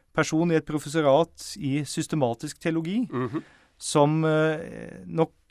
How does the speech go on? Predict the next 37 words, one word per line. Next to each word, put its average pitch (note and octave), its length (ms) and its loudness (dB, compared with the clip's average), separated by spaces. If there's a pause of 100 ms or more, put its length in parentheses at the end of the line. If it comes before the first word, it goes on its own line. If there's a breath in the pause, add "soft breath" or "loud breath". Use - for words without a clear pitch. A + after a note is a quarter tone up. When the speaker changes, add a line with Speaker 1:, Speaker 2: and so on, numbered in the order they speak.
(580)
Speaker 1:
tydelig E3+ 520 2
ga D3 120 4
til D#3 240 0
uttrykk B2+ 240 -6
for C#3+ 160 0
at C#3+ 120 0
han - 100 0
hadde C#3+ 240 -2
problemer C3+ 580 0
med C#3+ 300 0
å D3 120 -4
stå E3 220 0
inne A#2+ 220 0
for D#3 120 0
det B2 180 0
som C#3 180 -4
på D#3 100 -4
det C3 160 -4
tidspunkt B2+ 380 -6
ble D3+ 120 -2
regnet A#2 340 2
som C3+ 300 -4
den C#3 200 -2
klassiske C#3 1000 -4
lære. B2 380 2
Det C#3 100 -4
handlet C#3 300 -2
både C3+ 240 2
om, G#3 320 2 (560 loud breath)
om, C#3+ 360 -2
eh, D3 320 -2 (100)
punkter C#3+ 480 0
i C#3 80 2
den D3 120 0
apostolske C3+ 600 -4
trosbekjennelse, D3+ 920 -2
og E3+ 300 0